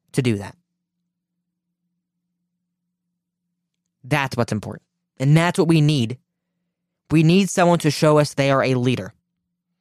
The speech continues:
The president of the United States is supposed to be a leader. We need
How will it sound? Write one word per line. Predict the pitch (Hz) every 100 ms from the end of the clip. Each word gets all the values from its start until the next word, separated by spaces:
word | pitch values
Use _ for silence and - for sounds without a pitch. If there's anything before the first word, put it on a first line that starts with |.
| _ _ _ _ _ _
The | 131
president | - 165 156 160 131
of | 139
the |
United | 143 123 127 -
States | 127 117
is | - 139
supposed | - 139 139 -
to | 127
be | 120
a | 107
leader. | 117 110 95 - _ _ _
We | 127 131
need | 135 139 139